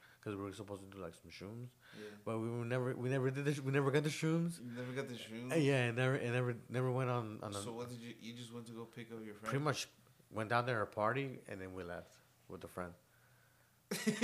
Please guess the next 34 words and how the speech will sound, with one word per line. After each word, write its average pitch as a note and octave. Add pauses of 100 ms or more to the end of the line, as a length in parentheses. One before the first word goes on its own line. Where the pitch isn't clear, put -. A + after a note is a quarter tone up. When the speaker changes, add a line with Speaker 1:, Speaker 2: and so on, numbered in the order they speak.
(140)
Speaker 2:
You F3 (220)
just C#3
went B2
to, C3
like, A#2+
a -
college A2
party? B2
Speaker 1:
Yeah, A#2+
like, G2 (260)
fucking, G#2+ (240)
and A2+
we C3
were D3
not D3
even C3+
there C3
for B2+
long, C3
bro. A#2+
We B2
were -
there B2
for, A2+
like, F#2
li-, G2+ (120)
like, G#2
maybe, A2
like, F#2+
two, G#2+ (100)
two G#2+
hours. F2 (960)
Speaker 2:
What? A#2 (340)
Speaker 1:
Yeah. F2+